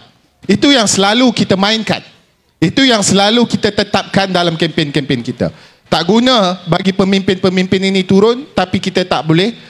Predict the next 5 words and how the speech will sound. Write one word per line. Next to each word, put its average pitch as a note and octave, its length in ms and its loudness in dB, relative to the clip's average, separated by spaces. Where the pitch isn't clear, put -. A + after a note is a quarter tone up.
nak D3 160 0
selesaikan C3+ 540 0
masalah-masalah. G#2 800 -2
Cuma A3+ 320 4
syaratnya, A3+ 720 0